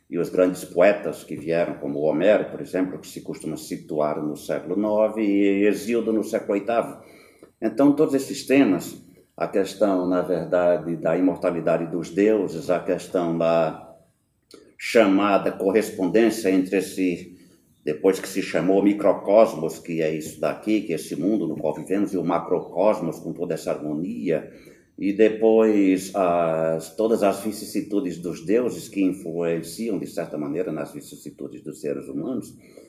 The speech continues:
a formação da poesia, que depois vai contribuir enormemente para a tragédia, os grandes temas da tragédia, que é a questão do mal,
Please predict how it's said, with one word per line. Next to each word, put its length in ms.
a 80
formação 560
da 120
poesia, 640
que 100
depois 400
vai 260
contribuir 880
enormemente 720
para 260
a 40
tragédia, 600
os 60
grandes 320
temas 240
da 60
tragédia, 500
que 80
é 60
a 40
questão 280
do 100
mal, 340